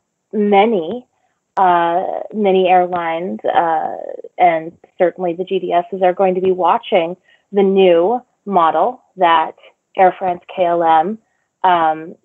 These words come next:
forged with Amadeus. And,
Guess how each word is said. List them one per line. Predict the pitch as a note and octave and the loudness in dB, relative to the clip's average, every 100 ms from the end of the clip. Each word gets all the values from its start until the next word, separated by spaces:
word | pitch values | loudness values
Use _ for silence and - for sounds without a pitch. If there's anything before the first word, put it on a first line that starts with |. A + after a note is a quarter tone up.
| _ | _
forged | - F#3+ F3 F#3+ - | -2 2 2 -2 -10
with | - F3 D#3+ F3 _ - - | -8 -2 -2 -4 _ -10 -4
Amadeus. | E3 D#3 D3 C#3+ A3+ B3+ _ _ _ _ _ - _ - | -2 -4 -6 -6 -6 -8 _ _ _ _ _ -20 _ 2
And, | G3 F#3 F3+ F3 F3 | 2 4 0 -4 -8